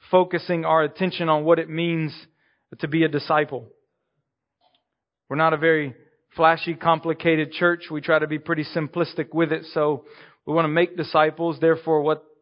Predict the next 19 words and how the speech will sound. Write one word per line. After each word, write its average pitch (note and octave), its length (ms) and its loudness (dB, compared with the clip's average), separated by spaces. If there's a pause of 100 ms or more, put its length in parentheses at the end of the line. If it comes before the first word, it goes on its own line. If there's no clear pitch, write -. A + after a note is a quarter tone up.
(120)
is F#3 280 4
a E3 120 -8
disciple? C3 520 -4 (720)
And C3+ 140 -4
we've F3+ 240 2 (380)
defined E3+ 420 0
a D#3+ 60 0
disciple E3+ 460 2
in D#3 160 -4
three E3+ 440 0
primary E3 520 0
relationships. D#3 840 0 (760)
We D3+ 140 -2
define E3 320 2
our D#3+ 120 2
relationship E3+ 560 0
with D#3+ 240 -2
God E3 400 4
from D3+ 320 -2